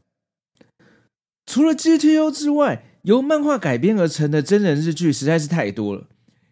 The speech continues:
也有很多漫改日剧其实红到跨出动漫粉丝圈，像《月薪娇妻》就是一个例子。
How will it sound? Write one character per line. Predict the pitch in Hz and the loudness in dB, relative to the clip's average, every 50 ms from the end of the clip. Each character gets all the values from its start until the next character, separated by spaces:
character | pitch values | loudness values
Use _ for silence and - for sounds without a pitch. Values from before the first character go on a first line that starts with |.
| _ _ _ | _ _ _
也 | 240 302 | 2 2
有 | 349 359 | 2 4
很 | 330 294 208 180 | 2 2 2 4
多 | 202 240 254 | 4 4 4
漫 | 269 294 285 240 190 | 2 2 0 0 0
改 | 165 135 107 | 0 -2 -2
日 | 135 170 190 180 160 | -2 -2 -4 -6 -6
剧 | - 185 185 151 - - _ _ | -4 -4 -4 -4 -4 -6 _ _
其 | - - 202 226 | -8 -4 -2 -2
实 | 202 220 240 | 0 2 0
红 | 180 - 156 151 165 190 196 | 0 0 -2 -2 -2 0 0
到 | 240 226 214 185 | 0 0 0 -2
跨 | 180 185 226 202 175 | -2 0 0 0 0
出 | 151 - 175 170 175 175 170 | 0 0 0 0 0 0 0
动 | 170 214 190 180 | -2 -2 -2 0
漫 | 180 165 135 | -2 -2 -4
粉 | 104 85 65 | -4 -8 -10
丝 | - 101 104 98 | -10 -10 -10 -10
圈， | - - 107 95 92 98 - - _ _ _ _ | -8 -8 -8 -8 -8 -10 -16 -20 _ _ _ _
像 | - - 294 285 262 247 233 214 - - | -8 -4 -2 -2 0 -2 -4 -6 -10 -4
《月 | - 254 269 247 | 0 2 2 2
薪 | 185 - 226 226 226 202 | 2 0 -2 -2 0 0
娇 | 208 202 196 202 | 0 2 0 0
妻》 | 185 - 208 202 180 | 0 0 -2 -2 0
就 | 196 180 | 0 -2
是 | 180 175 156 | 0 0 -2
一 | 135 | 0
个 | 123 110 | 0 -2
例 | 117 131 117 - | -2 -2 -4 -4
子。 | - - - - | -6 -12 -20 -20